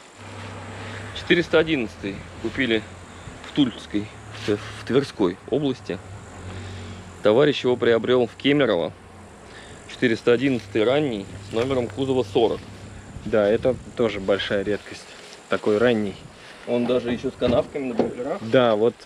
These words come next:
Speaker 2: бампера с канавками. Хотя я вам когда-то говорил о том, что, а, таких бамперов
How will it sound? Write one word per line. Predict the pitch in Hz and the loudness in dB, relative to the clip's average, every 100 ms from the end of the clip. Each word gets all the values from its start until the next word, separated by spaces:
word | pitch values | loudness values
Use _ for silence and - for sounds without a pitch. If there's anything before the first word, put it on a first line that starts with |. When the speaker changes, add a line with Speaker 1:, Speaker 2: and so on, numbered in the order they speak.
| - | -20
Speaker 2:
бампера | - 107 120 120 131 117 | -10 0 2 4 4 4
с | |
канавками. | - 127 147 - - 113 95 - - - - | 2 2 4 2 0 -2 -2 -10 -20 -20 -6
Хотя | - 107 117 | 0 4 6
я | 120 139 | 8 8
вам | 131 | 6
когда-то | 123 120 123 - | 2 4 4 4
говорил | 113 120 123 127 | 4 6 6 4
о | 113 | 4
том, | 127 127 | 2 -2
что, | - 120 98 - - - - - | 0 2 2 -4 -14 -14 -10 0
а, | 101 | 2
таких | 98 113 - 117 | 4 4 6 6
бамперов | 120 113 120 139 | 4 6 6 6